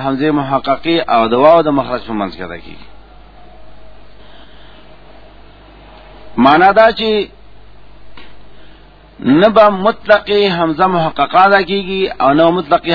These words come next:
حرف علت. د دې دواړو به کې لږ لږ اثر موجود وي.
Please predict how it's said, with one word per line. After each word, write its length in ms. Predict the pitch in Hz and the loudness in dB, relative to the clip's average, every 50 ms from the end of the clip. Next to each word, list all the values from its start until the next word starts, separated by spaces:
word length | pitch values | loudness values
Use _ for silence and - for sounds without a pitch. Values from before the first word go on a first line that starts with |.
| 147 147 | 0 0
حرف 180 | 131 117 110 | -2 -2 -2
علت. 400 | 117 107 104 104 101 98 - - - - - - - - - - - - - - - - - - - - - - - - - - - - - - - - - - - - - - - - - - - - - | -2 -2 -2 -2 -4 -6 -8 -10 -16 -18 -18 -18 -18 -20 -20 -20 -20 -20 -20 -20 -20 -20 -20 -20 -20 -20 -20 -20 -20 -20 -20 -18 -18 -18 -16 -18 -18 -18 -18 -18 -18 -18 -20 -20 -20 -20 -20 -20 -20 -12 -4
د 40 | - 123 131 | -2 2 4
دې 80 | 170 185 175 143 165 | 4 4 4 4 4
دواړو 460 | 202 214 226 240 240 226 214 214 202 185 | 4 6 6 6 4 4 2 2 2 0
به 60 | 165 | -2
کې 80 | 151 170 | -4 -2
لږ 220 | 165 175 180 160 160 156 156 | -2 -2 -2 -2 -2 -2 -2
لږ 100 | 147 127 139 - | -2 -2 -4 -6
اثر 320 | - 127 - 143 131 120 | -6 -6 -6 -6 -4 -4
موجود 460 | 120 117 117 110 104 95 104 104 101 82 | -2 -2 -2 -4 -4 -4 -6 -8 -8 -8
وي. 200 | 85 82 78 71 | -12 -16 -16 -16